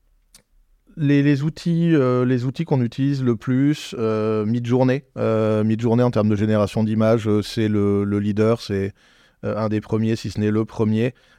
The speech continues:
En tout cas, celui, euh, qui, qui a fait parler de lui, euh, euh, il y a, il y a maintenant un peu plus d'un an et demi, euh, deux ans. Euh, dans sa dernière version, l'intérêt de Midjourney, c'est qu'il, euh,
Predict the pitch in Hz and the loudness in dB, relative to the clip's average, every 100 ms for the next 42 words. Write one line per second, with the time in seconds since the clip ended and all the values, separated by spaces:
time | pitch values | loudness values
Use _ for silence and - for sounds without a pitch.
0 | - 104 107 120 107 135 135 147 143 _ | -12 -8 -2 -2 -2 -2 0 -2 -4 _
1 | - 104 107 104 101 104 107 107 - 123 | -10 -6 -4 -4 -4 -4 -6 -8 -14 -10
2 | 113 107 - 117 135 117 117 113 110 113 | -8 -8 -2 -2 0 0 0 0 -2 0
3 | 120 123 117 104 101 98 98 101 _ _ | 2 2 2 0 0 -2 -4 -8 _ _
4 | _ _ 104 95 95 95 95 92 95 98 | _ _ -8 -6 -4 -4 -2 -2 -2 -2
5 | 101 - 104 107 92 101 98 98 98 101 | -2 -2 -4 -4 -6 -4 -2 0 -2 -2
6 | 113 131 147 95 95 98 107 127 - _ | -2 -4 -6 -8 -6 -4 -4 -4 -8 _
7 | _ _ _ _ - 117 113 113 113 113 | _ _ _ _ -8 -2 0 0 0 0
8 | 120 120 120 110 135 151 143 147 151 139 | 0 0 -2 -2 0 0 2 2 2 2
9 | 143 - 160 170 156 135 135 135 143 135 | 0 0 -2 0 0 0 0 0 0 -2
10 | 127 135 151 151 131 - 131 135 131 123 | -2 0 0 -2 -6 -6 -4 -2 2 4
11 | 120 120 | 4 2